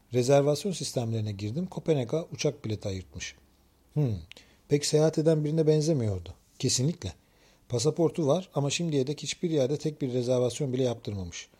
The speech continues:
Çok uzun yıllardan bahsediyoruz. Yani hayatında memleketinden bile ayrılmamış bir adam nedense durduk yere Kopenhag'a gitmek istiyor. Bileti ne zaman aymış bu arada? Dün içinmiş.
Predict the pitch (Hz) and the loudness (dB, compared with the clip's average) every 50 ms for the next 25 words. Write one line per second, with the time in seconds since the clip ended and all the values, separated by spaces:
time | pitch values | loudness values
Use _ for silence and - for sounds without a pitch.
0 | _ _ _ _ _ - - 160 165 170 - 151 135 156 147 139 131 127 127 123 | _ _ _ _ _ -2 0 0 0 0 -2 -2 0 0 0 2 2 2 2 2
1 | 120 117 123 117 110 104 98 92 - - 90 82 87 85 82 - - - - _ | 0 0 -2 -2 -2 -2 -4 -4 -6 -8 -10 -10 -10 -10 -12 -14 -18 -20 -20 _
2 | _ _ _ _ _ _ _ _ _ _ _ _ - 117 143 170 180 160 110 117 | _ _ _ _ _ _ _ _ _ _ _ _ -2 0 2 2 2 0 0 0
3 | 123 131 131 - - 143 151 170 160 147 135 135 135 127 - 143 113 - 143 147 | 0 0 0 -2 -2 -2 -2 0 0 0 0 -2 -2 -2 -2 -4 -2 -2 0 0
4 | 160 156 147 135 135 139 127 127 131 139 135 131 117 110 - - 113 104 95 90 | 0 0 0 0 0 0 0 0 0 0 -2 -4 -4 -4 -6 -8 -8 -6 -6 -4
5 | 85 107 147 190 - _ _ _ _ _ _ - 123 117 120 156 170 156 - 147 | -4 -4 -4 -6 -8 _ _ _ _ _ _ -4 0 4 6 6 6 4 2 -2
6 | 127 120 135 127 139 160 147 - 135 151 156 - 156 - - 139 123 113 104 107 | 0 0 0 -2 -2 -4 -2 0 0 2 2 2 0 2 2 2 2 2 0 -2
7 | 95 98 - - 101 90 - - - - 90 87 82 - - _ _ _ _ _ | -4 -6 -8 -8 -8 -8 -8 -10 -10 -10 -10 -10 -10 -10 -14 _ _ _ _ _
8 | _ _ _ _ _ - 110 120 131 139 - 160 170 196 202 208 160 117 110 107 | _ _ _ _ _ -4 0 2 2 0 2 0 0 2 2 2 2 2 2 0
9 | 104 101 101 101 - - - 104 101 101 98 92 104 151 190 - _ _ _ _ | -2 -2 -4 -6 -6 -6 -4 -4 -2 -4 -4 -6 -6 -6 -8 -10 _ _ _ _
10 | _ - 147 147 131 107 - - 101 95 90 87 - - - | _ -2 0 0 0 0 -2 -4 -6 -8 -10 -10 -12 -16 -18